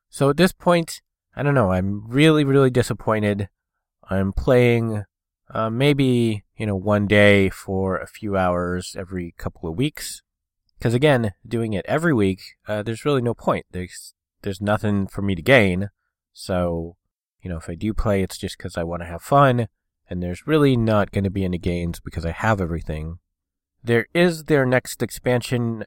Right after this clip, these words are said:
coming out, uh, soon. I haven't heard any news about it. I originally thought it was due out in March, so you would think there would be a lot of news about it, but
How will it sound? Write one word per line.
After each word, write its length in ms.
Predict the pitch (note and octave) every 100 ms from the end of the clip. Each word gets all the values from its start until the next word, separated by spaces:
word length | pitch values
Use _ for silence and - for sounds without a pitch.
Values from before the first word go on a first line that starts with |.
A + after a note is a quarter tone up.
| -
coming 280 | - A2 A2
out, 360 | B2+ C3+ - -
uh, 60 | A2
soon. 640 | - - - D3+ A#2+ A#2 - _
I 100 | -
haven't 240 | A#2+ C3+ A#2
heard 220 | B2+ B2
any 200 | A#2 G2+
news 260 | G2+ A2+
about 260 | G2 F2 E2+
it. 120 | F2
I 140 | - F#2+
originally 500 | F#2+ D3 D#3+ C3+ G#2+
thought 240 | A2 G#2
it 80 | F#2+
was 160 | F2+
due 120 | F#2 F#2+
out 160 | F2
in 120 | E2+
March, 440 | F#2 D3+ C3+ - - _ _ _ _ _ -
so 180 | -
you 160 | G2 F#2+
would 120 | F#2
think 200 | C3+ C#3
there 140 | - G2+
would 120 | F#2+
be 80 | G2
a 60 |
lot 200 | F2 F2
of 60 | D#2+
news 300 | F#2 A2+ G#2+
about 280 | F2 E2+ E2
it, 140 | E2+ -
but 160 | E2